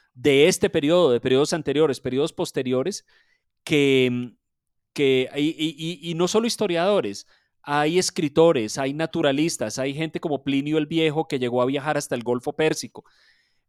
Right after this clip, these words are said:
Em, es decir, esta gente realmente le gustaba escribir y documentar.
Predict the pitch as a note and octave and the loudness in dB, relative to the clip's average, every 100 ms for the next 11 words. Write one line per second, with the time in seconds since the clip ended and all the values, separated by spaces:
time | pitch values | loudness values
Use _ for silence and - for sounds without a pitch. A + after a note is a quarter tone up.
0 | _ C#3 C3+ C#3 D3 - _ - E3 F3 | _ 0 0 0 -8 -16 _ -6 -2 -2
1 | B2+ - D#3+ D#3+ G3+ E3 F#3 F3+ F3+ C3 | -4 -2 -2 0 -4 -2 -4 -2 -4 -2
2 | A2+ B2+ C#3 D#3+ D3 A#2 - A2+ B2+ - | -4 -4 -6 -4 -6 -6 -4 -2 -2 -2
3 | B2 A#2 A#2+ C3 B2+ B2 G#2+ - G#2 | -4 -2 0 0 0 -4 -8 -8 -10